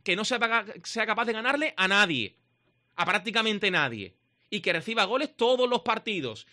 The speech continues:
y que solamente le haya ganado al Cartagena y al Castellón. En esta categoría, con orden, con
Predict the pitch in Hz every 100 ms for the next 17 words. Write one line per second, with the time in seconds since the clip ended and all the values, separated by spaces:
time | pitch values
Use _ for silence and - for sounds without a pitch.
0 | - - 175 175 233 254 247 247 254 240
1 | 240 285 302 311 - - 202 202 202 196
2 | 180 226 233 247 240 226 226 202 127 101
3 | _ _ _ _ _ _ _ _ _ _
4 | _ - 139 151 254 262 233 190 190 226
5 | 277 _ _ _ - 180 175 214 226 156
6 | 123 107 _ _ 202 190 175